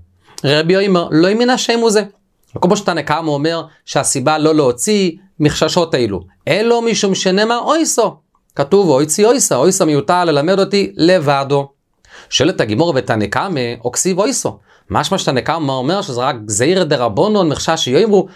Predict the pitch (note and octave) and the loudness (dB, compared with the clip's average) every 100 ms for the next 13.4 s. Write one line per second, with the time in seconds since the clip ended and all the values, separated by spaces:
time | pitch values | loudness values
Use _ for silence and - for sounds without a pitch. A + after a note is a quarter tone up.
0 | - G3+ G3 G3 G3 G#3 - C4 F#3 D#3 | -6 -2 0 -2 -2 -4 0 -2 -2 0
1 | E3+ F#3+ F3+ F#3 A3 G#3+ _ _ - - | 2 2 2 0 -4 -6 _ _ -20 -4
2 | E3 D#3+ F3 F3 E3 D#3 F#3 - D#3 E3 | -2 -2 -2 -2 0 0 -2 -2 -2 -2
3 | F3 G#3 G#3+ F#3+ F3 D3+ F#3+ G3+ C#3+ F3 | -2 -4 -4 -4 -2 -4 -2 -4 -4 -4
4 | G3 - A#3+ A#3+ A3+ G3+ G3+ _ _ - | -4 -2 -2 0 0 -2 -6 _ _ -8
5 | - F#3 C#3+ A3 G#3 G3+ G3+ G3+ G#3 G3+ | -2 0 0 0 -2 -4 -4 -2 -2 -2
6 | F#3+ E3+ E3+ _ _ _ D#3+ D#3+ D#3+ F3+ | -2 -4 -4 _ _ _ -2 -2 -2 -2
7 | F#3+ F#3 F#3 - F3+ E3 D3+ _ _ D#3+ | 0 0 -2 -2 -2 -2 -6 _ _ -2
8 | D#3+ D#3+ F3 E3+ F#3+ F3 F3 D3 F3 F3 | 0 0 -2 -2 -2 0 0 0 2 0
9 | F3 E3 _ - E3 E3 - F3+ F3 F3 | -2 -8 _ -2 0 0 0 2 4 4
10 | E3+ E3+ E3+ F3+ - D#3+ C#3 C3+ E3+ G#3 | 2 2 0 0 -2 0 0 0 0 0
11 | F#3+ F3 E3+ F3 G#3 G#3 F3 D#3+ - F#3+ | 0 0 0 0 -2 0 2 0 0 0
12 | E3+ E3 F3+ F3+ E3 E3 E3+ D#3+ D#3+ E3 | 2 2 2 0 0 0 0 2 2 0
13 | - D#3+ C#3 | 0 -2 -2